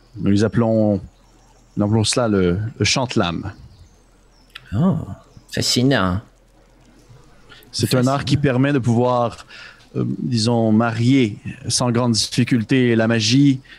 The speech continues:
Speaker 1: ainsi que les combats physiques. C'est quelque chose qui est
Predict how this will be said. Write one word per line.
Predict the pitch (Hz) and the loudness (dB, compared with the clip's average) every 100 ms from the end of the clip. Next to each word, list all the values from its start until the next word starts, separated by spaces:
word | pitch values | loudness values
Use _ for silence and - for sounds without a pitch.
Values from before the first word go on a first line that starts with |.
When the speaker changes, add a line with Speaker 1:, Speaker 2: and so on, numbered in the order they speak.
| - _ _ - | -20 _ _ -10
Speaker 1:
ainsi | 104 - 104 | -6 -4 -4
que | - 98 | -2 0
les | 95 90 90 92 87 87 | 2 2 2 2 0 -2
combats | - 110 104 92 - _ _ _ _ _ _ _ _ | -2 0 2 0 -6 _ _ _ _ _ _ _ _
physiques. | - 90 82 - - | -6 -4 -4 -6 -8
C'est | - 85 82 - | -4 -2 -2 -2
quelque | 90 87 - | -6 -4 -2
chose | - 107 - | 0 0 -2
qui | - 90 87 | -2 0 2
est | 87 87 | 0 -2